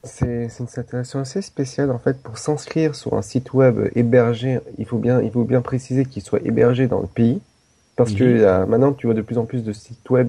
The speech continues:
Speaker 1: hébergés à l'extérieur qui n'utilisent pas de plateforme comme Naver ou Dome, parce qu'on passe beaucoup pour Naver et Dome, c'est, c'est des, des espèces de Google coréen en fait.
Speaker 2: Ouais.
Speaker 1: Il faut avoir, euh, l'idée coréenne en fait pour s'enregistrer sur des sites ou sur des jeux ou sur, euh,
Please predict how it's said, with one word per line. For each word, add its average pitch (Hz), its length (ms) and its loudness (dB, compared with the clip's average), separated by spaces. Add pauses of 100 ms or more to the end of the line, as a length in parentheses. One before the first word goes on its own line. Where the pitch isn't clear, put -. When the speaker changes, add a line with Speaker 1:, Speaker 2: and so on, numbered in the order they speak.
Speaker 1:
hébergés 127 460 2 (360)
à 98 120 2
l'extérieur 135 800 2
qui 131 100 -14
n'utilisent 113 360 -2
pas - 100 0
de 117 80 0
plateforme 117 580 -2
comme 98 220 0
Naver 107 300 -2
ou 98 120 -2
Dome, 135 280 2 (500)
parce 110 140 -2
qu'on 123 240 2
passe 131 220 0
beaucoup 127 260 -4
pour 120 220 -2
Naver 120 380 2
et 113 60 2
Dome, 120 220 0
c'est, 104 260 -2 (500)
c'est - 80 -2
des, 110 140 2 (140)
des 104 400 -4
espèces 113 280 -4
de 107 320 4
Google 117 360 2
coréen 117 340 -2
en 117 80 -4
fait. 90 220 -6 (680)
Speaker 2:
Ouais. 104 400 -2
Speaker 1:
Il 123 120 4
faut 151 200 0
avoir, 143 240 6
euh, 113 380 4 (600)
l'idée 135 440 2
coréenne 120 480 0
en 107 80 -4
fait 110 180 -6
pour 104 140 -12
s'enregistrer 110 540 -4
sur 120 160 -4
des 107 80 -4
sites 135 340 -2
ou 117 60 -2
sur - 180 -8
des 101 160 0
jeux 110 320 0
ou 131 140 2
sur, 110 260 -4
euh, 98 160 -2